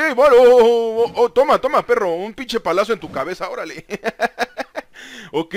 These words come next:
oh, ¿qué tiene? Oh, mam-, oh my god, oh my god, oh my god, una, una espada, una espada. Oh my god, ¿qué, qué? ¿Y,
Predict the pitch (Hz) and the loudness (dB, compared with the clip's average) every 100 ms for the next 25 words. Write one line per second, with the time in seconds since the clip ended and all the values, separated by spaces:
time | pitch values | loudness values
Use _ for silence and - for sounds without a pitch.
0 | 220 185 208 214 175 175 151 196 196 202 | -4 -6 -6 -12 -12 -12 -12 -12 -10 -8
1 | 202 214 175 214 196 208 220 208 220 214 | -8 -6 -6 -6 -8 -10 -8 -8 -8 -10
2 | 214 208 202 208 196 214 202 226 214 208 | -12 -10 -10 -12 -12 -12 -10 -8 -8 -12
3 | - 226 156 - _ _ _ _ - _ | -12 -10 -10 -14 _ _ _ _ -20 _
4 | _ - 196 185 180 175 165 160 156 151 | _ -2 0 2 2 2 4 4 4 2
5 | 147 135 151 139 180 190 175 - _ 160 | 0 -6 -8 -8 -8 -8 -10 -12 _ -12